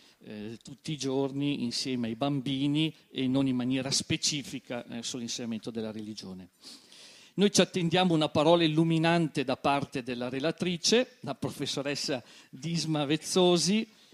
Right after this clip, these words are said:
e ma anche da parte di tutti voi, di tutte voi che siete convenuti qui e che potrete regalare altre idee nel momento di dibattito assembleare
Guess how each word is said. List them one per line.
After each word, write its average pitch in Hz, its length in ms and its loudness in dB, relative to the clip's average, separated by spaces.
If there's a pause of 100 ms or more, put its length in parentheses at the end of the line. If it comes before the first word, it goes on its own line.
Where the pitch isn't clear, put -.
(260)
e 185 100 2
ma 196 160 6
anche 220 300 0
da 185 140 2
parte 180 360 4
di 151 160 -2
tutti 170 320 0
voi, 151 500 8 (140)
di 139 240 -10
tutte 196 300 2
voi 196 200 6
che 165 140 0
siete 170 320 0
convenuti 160 580 -2
qui 208 460 2
e 143 140 -10
che 151 160 -6
potrete 180 580 -2
regalare 147 760 0 (360)
altre 175 460 2
idee 156 560 2
nel 160 240 -2
momento 151 520 0
di 131 160 -4
dibattito 147 600 -2
assembleare 131 840 -2